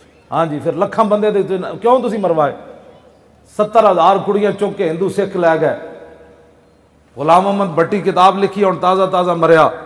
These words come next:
वो पाकिस्तान बनन वाले, उस बड़ी उम्र सी, एक सौ चार साल दी उम्र च मरिया। उन्हें किताब लिखी, दरे यार से लेकर दरे यार तक।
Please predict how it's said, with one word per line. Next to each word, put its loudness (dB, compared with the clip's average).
वो -6
पाकिस्तान -2
बनन -4
वाले, 2
उस -2
बड़ी -2
उम्र -2
सी, -8
एक -10
सौ -4
चार -2
साल -2
दी -4
उम्र -4
च -12
मरिया। -6
उन्हें -6
किताब 0
लिखी, -4
दरे 0
यार 2
से -6
लेकर -2
दरे -2
यार 0
तक। -6